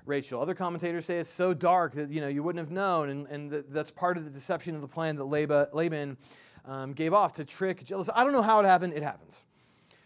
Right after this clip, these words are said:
And Jacob's now married to Leah, the, the daughter who's not loved, the daughter who is,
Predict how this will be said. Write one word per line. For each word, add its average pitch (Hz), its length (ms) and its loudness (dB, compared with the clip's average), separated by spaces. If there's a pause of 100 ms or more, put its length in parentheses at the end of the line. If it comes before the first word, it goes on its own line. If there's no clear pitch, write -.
(240)
And 165 480 -4
Jacob's 220 300 6
now 196 100 6
married 190 360 2
to 170 100 -4
Leah, 139 560 -2 (260)
the, 139 440 -2 (840)
the 147 100 -6
daughter 156 300 2
who's 139 180 -6
not 139 200 -6
loved, 85 340 -16
the 135 60 -16
daughter 135 260 -2
who 127 220 -4
is, 120 240 -6